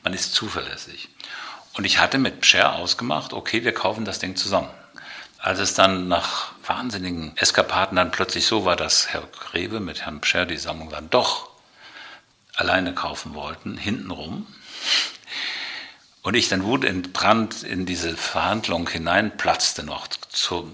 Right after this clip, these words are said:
kurz vorm, vorm Abschluss, habe ich Pscher angeschaut und gesagt, "Du bist ein toter Mann." Und er wusste gar nicht, wie ihm geschah. Der machte ein Gesicht wie eine Fratze,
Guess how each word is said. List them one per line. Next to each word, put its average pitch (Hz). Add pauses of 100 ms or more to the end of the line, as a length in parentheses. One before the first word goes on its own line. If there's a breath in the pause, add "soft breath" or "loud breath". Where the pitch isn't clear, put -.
kurz -
vorm, 76
vorm 78
Abschluss, - (560 loud breath)
habe -
ich 85
Pscher 87
angeschaut 90
und 85
gesagt, 85 (280)
"Du 82
bist -
ein -
toter -
Mann." - (680)
Und -
er -
wusste 87
gar 78
nicht, 71 (100)
wie 82
ihm 73
geschah. 76
Der - (600)
machte -
ein 82
Gesicht -
wie 87
eine 82
Fratze, -